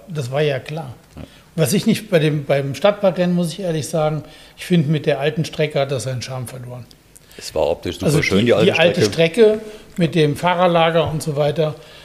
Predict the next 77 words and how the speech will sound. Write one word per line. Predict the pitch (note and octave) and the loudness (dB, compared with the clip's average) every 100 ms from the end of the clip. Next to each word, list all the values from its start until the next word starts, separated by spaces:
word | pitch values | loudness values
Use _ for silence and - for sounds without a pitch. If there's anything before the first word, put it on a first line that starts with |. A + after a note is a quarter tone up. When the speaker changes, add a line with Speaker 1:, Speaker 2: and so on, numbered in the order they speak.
| - | -2
Speaker 1:
das | E3+ A#2+ | -2 0
fand | E3 D#3 | 0 -2
ich | C3 | -2
noch | D#3 A#2+ | -4 -2
richtig | E3+ - - - | -2 -4 -12 -2
cool, | F#3+ C#3+ | 0 2
das | A#2+ | 0
war | - | -4
richtig | C3+ - - | -4 -4 -4
Speaker 2:
Ja. | D3+ | 0
Speaker 1:
nett. | D#3+ F#3+ - - - - - | 0 -2 -10 -20 -20 -20 -6
Und | C#3+ | -4
das | B2 D3 | -4 -2
Neue, | C3+ D#3+ | 0 0
mir | D3 C#3 | 0 0
hat | C#3 | -2
das | B2 - | -4 -4
nie, | D#3 F3 | -4 -4
mir | D#3 C#3+ | -6 -6
hat | D3 | -6
das | B2 | -6
so, | D#3+ E3 | -8 -10
also | - - | -12 -6
Speaker 2:
Ja. | |
Speaker 1:
mir | D3+ | -4
hat's | D3+ - | -4 -4
tatsächlich | D3 D3 C3+ | -4 -4 -4
nicht | C#3 | -8
so | C#3+ | -8
gut | C#3 - | -12 -12
gefallen, | A#2 D3 C3+ A#2+ A#2 | -12 -8 -6 -6 -10
ehrlich | A#2 A#2 | -14 -16
gesagt. | B2+ - - - - - - - - - | -18 -16 -16 -16 -20 -20 -20 -20 -14 -6
Die | |
F-, | C3 - - C#3+ | -6 -6 -6 -4
Atmosphäre | D3+ C#3 - D3 C3+ | -2 -2 0 0 0
fand | - C3+ | -8 -10
ich | A#2 | -12
nicht | C3 | -14
mehr | D#3 | -14
so | C3+ B2 | -12 -10
schön. | F#2 | -6
Speaker 2:
Ja, | |
Atmosphäre | G#2 - G2 - G#2 A2 | -6 -6 -10 -4 -2 -2
und | G2 | -4
Optik | F#2+ - F#2 | -6 -6 -4
waren | F2 E2+ | -2 -2
bei | |
der | E2 E2+ | -2 -2
alten | E2+ | -6
Strecke | - D#2+ D#2 | -6 -6 -6
schöner, | - D#2+ D#2 | -4 -4 -6
das | D2 | -8
stimmt. | - D2+ D#2 - | -8 -8 -10 -16
Für | - F2 | -8 -6
die | F2+ | -6
Fahrer | - F#2 G2+ B2+ | -2 0 2 4
Speaker 1:
Ja, | B2 | 4
was | F#3 | 4
Speaker 2:
war | G#2+ | 4
die | |
Speaker 1:
denn | G#2+ | 4
mit | G2 | 4
dem | A2+ | 4
Speaker 2:
neue | |
Strecke | - C#3+ D#3+ | 2 4 4
Speaker 1:
Heidbergring? | D#3+ D3 | 4 4
Speaker 2:
schöner. | D3 E3+ | 4 2
Speaker 1:
Kann | F#3 | 2
man | F#3 | 0
nicht | E3+ D#3+ | -2 -4
das | D3+ | -2
Stadtparkrennen | G3 G3 F#3 D#3+ F3 E3+ | -2 0 -2 -2 -2 -2
auf | C#3 | -6
dem | C#3+ | -4
Heidbergring | F3+ G#3 A3 G3+ G3 F#3 | -4 -4 -8 -8 -6 -6
machen? | E3+ D#3+ C#3+ - | -4 -6 -8 -16